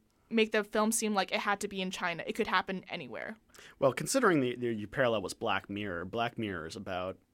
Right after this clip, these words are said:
Speaker 2: human nature and absurdity,
Speaker 1: Mm-hmm.
Speaker 2: which is part of the reason why Black Mirror scares me to no end.
Speaker 1: Black Mirror is so good for the reason that it's, it's so realistic,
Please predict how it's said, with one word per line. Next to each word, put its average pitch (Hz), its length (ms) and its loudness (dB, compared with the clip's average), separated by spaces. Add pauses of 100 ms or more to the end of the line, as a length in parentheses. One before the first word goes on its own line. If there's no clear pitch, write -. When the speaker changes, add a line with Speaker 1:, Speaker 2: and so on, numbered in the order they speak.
(220)
Speaker 2:
human 104 440 -2
nature 92 440 -6
and 87 120 -8
absurdity, 98 680 -10 (160)
Speaker 1:
Mm-hmm. 302 360 -2
Speaker 2:
which 165 120 2
is 185 120 2
part 147 320 10
of 175 40 10
the 143 60 8
reason 135 240 4
why 110 80 2
Black 113 360 2
Mirror 104 280 -2
scares 104 580 -4
me 90 140 -8
to - 180 -10
no 92 320 -4
end. 87 360 -8 (140)
Speaker 1:
Black 240 240 4
Mirror 370 220 2
is 311 160 2
so 233 260 4
good 233 200 2
for 277 120 -4
the 247 120 4
reason 220 460 2
that 202 280 6
it's, - 520 0
it's 220 200 4
so - 520 8
realistic, 220 580 2